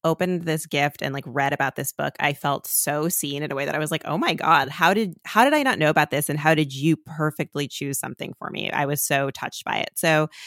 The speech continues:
the, the core idea, so Ross Gay is a poet, which already, uh, that's gonna sort of change how wonderful this book is and make it even better.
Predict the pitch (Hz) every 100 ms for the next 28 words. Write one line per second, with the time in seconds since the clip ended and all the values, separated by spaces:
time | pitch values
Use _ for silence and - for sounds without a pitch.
0 | - - _ - 170 214 190 165 - _
1 | - 190 - 214 214 156 - 170 180 214
2 | 220 202 175 - 135 131 - 156 - -
3 | 147 135 131 135 - 185 - 139 - 143
4 | 143 139 135 - 147 131 - 127 139 127
5 | 135 135 135 - 131 131 139 123 131 -
6 | 143 131 139 -